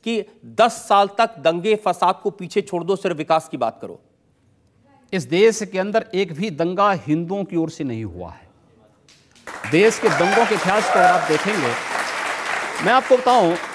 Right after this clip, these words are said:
Speaker 2: पूरे देश के अंदर दंगे कहां होते हैं?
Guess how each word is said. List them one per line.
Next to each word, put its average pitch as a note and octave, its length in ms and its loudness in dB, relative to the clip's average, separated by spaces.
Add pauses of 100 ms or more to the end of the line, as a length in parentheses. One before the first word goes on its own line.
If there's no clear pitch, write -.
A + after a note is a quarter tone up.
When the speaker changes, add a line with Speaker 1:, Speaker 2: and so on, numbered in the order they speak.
(440)
Speaker 2:
पूरे B3+ 160 6
देश C#4 400 6
के A#3+ 60 0
अंदर E3 280 0 (680)
दंगे A3 380 2
कहां G#3+ 320 2
होते B2+ 220 -4
हैं? F#2+ 240 -8